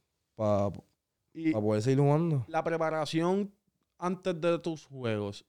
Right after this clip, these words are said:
Speaker 2: ¿es, es similar cuando estabas allá en, en O T aquí en B C N? Si la fuera a comparar,
Speaker 1: En
Speaker 2: eh,
Speaker 1: verdad es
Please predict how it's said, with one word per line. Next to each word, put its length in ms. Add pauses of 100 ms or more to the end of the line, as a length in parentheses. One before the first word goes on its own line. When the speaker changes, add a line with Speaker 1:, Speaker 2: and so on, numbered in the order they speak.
(1200)
Speaker 2:
¿es, 240 (140)
es 160
similar 680
cuando 200
estabas 340
allá 440
en, 80
en 60
O 120
T 360
aquí 260
en 100
B 80
C 80
N? 120
Si 100
la 100
fuera 220
a 40
comparar, 500 (580)
Speaker 1:
En 120
Speaker 2:
eh, 40
Speaker 1:
verdad 200
es 80